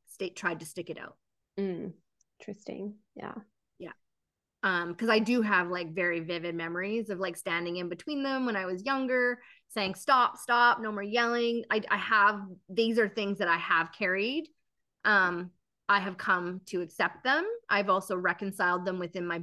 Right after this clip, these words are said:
Speaker 1: body. And that's where the recognition that, man,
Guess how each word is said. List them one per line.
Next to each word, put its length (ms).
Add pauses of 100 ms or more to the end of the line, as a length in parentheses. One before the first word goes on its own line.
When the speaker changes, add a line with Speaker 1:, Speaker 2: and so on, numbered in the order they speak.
(140)
Speaker 1:
body. 640
And 160
that's 280
where 120
the 80
recognition 920
that, 200 (720)
man, 560